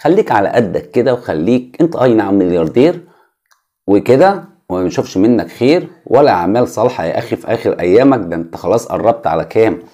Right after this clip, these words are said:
تقريبًا داخل على الستين، سبعين قصدي. ما علينا، ربنا يديله طول العمر، لكن يعني يحرمنا من لسانه.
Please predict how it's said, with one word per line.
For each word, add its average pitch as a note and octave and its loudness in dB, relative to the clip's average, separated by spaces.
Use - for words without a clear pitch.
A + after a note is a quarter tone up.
تقريبًا G3 4
داخل B2+ 2
على E2+ -2
الستين، A#2+ -2
سبعين G#2 0
قصدي. F#2 -4
ما F3+ 4
علينا، D3 4
ربنا G2 2
يديله A2+ 4
طول - -2
العمر، E3 2
لكن B2 2
يعني G2 2
يحرمنا G#2 2
من F2 0
لسانه. C#3 2